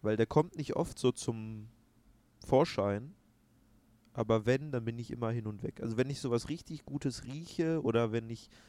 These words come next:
so, Gerüche sind für mich auch immer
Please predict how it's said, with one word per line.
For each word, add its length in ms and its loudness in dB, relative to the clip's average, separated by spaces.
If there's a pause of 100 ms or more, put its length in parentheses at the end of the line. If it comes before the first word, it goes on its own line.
(560)
so, 460 6 (220)
Gerüche 420 0
sind 200 -4
für 160 0
mich 220 -2
auch 100 2
immer 580 -6